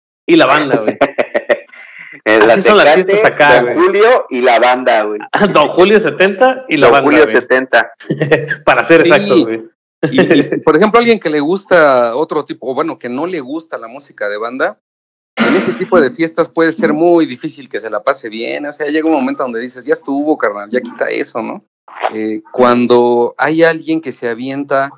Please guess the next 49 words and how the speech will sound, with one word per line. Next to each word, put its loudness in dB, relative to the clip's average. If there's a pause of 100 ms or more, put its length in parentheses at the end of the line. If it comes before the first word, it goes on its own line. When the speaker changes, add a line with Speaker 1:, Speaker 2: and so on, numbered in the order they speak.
(160)
Speaker 3:
la -8
chamba -2
de -8
presentar -4
a 0
la -10
banda, -6 (160)
cuando 0
hay 2
es-, -6
alguien -2
que, -6
"Oye, -6
ven, -2
te -12
presento -2
a 2
un 0
amigo, -2
te -4
presento -8
a -2
una -4
amiga, -4
mira, -2
él -6
es -14
fulano", -4 (440)
y -14
que 0
rompe 4
ese -2
hielo, 2
¿no? -6 (220)
Speaker 2:
Ah, 2
pues, -8 (380)
a, 2 (280)
a 2
mí -2
te 0
voy 6
a 6
decir -4
que -4
es -6
una -2
de 2
las 2
cosas -2